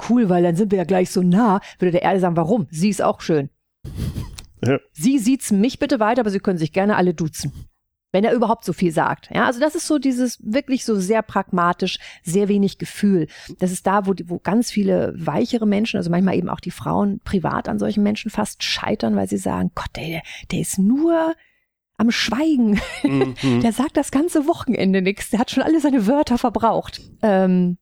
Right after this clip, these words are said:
Speaker 1: oder im ganzen Urlaub. Kaum kommt da ein Wort raus. Und das ist natürlich jetzt, ne, für, bei der Liebesbeziehung jetzt nicht das Highlight für die Frau.
Speaker 2: Ja.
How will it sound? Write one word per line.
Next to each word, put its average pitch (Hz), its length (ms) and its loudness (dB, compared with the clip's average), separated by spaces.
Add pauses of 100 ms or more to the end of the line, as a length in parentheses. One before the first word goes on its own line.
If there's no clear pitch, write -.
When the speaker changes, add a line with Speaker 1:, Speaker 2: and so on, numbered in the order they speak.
Speaker 1:
oder 214 120 4
im 214 80 2
ganzen 240 300 2
Urlaub. 226 420 2
Kaum 254 320 2
kommt 269 260 0
da 269 40 2
ein 262 160 2
Wort 240 320 0
raus. - 300 -2
Und 190 80 2
das 190 120 0
ist - 260 -4
natürlich 254 500 0
jetzt, 262 320 -2
ne, 226 120 2
für, - 160 -6
bei 214 140 0
der 208 100 4
Liebesbeziehung 254 680 0
jetzt 214 160 0
nicht 269 160 2
das 269 140 0
Highlight 233 400 2
für - 180 -2
die 302 220 0
Frau. 196 460 0 (220)
Speaker 2:
Ja. 127 160 2